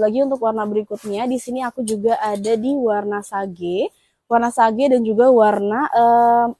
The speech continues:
coksu, Kakak. Ya, warna sage dan juga warna coksu seperti ini ya. Kedua warnanya sama-sama cakep nih, Kakak. Kita lanjut lagi, ada yang warna taro dan juga warna rose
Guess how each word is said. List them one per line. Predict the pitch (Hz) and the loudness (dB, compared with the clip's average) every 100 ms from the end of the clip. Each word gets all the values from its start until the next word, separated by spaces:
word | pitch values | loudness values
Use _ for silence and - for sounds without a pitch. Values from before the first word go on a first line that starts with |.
| _ - | _ -4
coksu, | 269 - 254 202 | -4 -2 -2 -2
Kakak. | 185 156 - | -4 -8 -6
Ya, | 214 | -4
warna | 233 220 | -2 -4
sage | 196 196 | -6 -4
dan | 220 226 | 0 0
juga | 208 190 185 | -2 -4 -4
warna | 185 185 | -8 -10
coksu | 190 - 214 247 - | -14 -12 -8 -6 -8
seperti | 254 208 196 202 | -10 -10 -6 -6
ini | 196 175 | -4 -2
ya. | 381 _ _ _ - | -4 _ _ _ -4
Kedua | 226 226 214 | 2 4 4
warnanya | 214 220 269 247 | 2 0 -4 -4
sama-sama | 240 226 226 226 226 | -6 -6 -4 -6 -6
cakep | - 220 214 - | -6 -8 -10 -10
nih, | 202 | -10
Kakak. | 180 175 170 - - - _ | -10 -10 -12 -12 -18 -18 _
Kita | 247 269 | -2 0
lanjut | 262 254 | 2 4
lagi, | 233 220 208 254 | 4 2 -2 0
ada | 302 226 | 2 2
yang | 240 254 240 | 2 2 2
warna | 226 226 240 | 0 -2 -4
taro | 240 226 262 | -2 -2 0
dan | 233 214 | 0 -2
juga | 214 240 | 2 4
warna | 233 208 208 220 | 4 2 -2 -4
rose | 226 214 - | -2 -4 -6